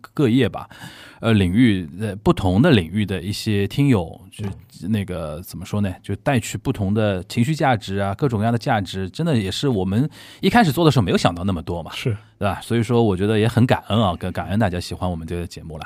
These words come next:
Speaker 1: 是这种感觉。
Speaker 2: 但我，但我觉得吧，就是，好，亏得你现在不在媒，媒体的行业。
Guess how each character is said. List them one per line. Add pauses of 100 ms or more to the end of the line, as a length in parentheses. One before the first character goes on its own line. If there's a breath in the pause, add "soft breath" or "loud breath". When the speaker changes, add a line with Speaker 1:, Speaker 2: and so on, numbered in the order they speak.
Speaker 1:
是
这
种
感
觉。
Speaker 2:
但
我，
但
我
觉
得
吧，
就
是， (680 soft breath)
好， (520)
亏
得
你
现
在
不
在
媒，
媒
体
的
行
业。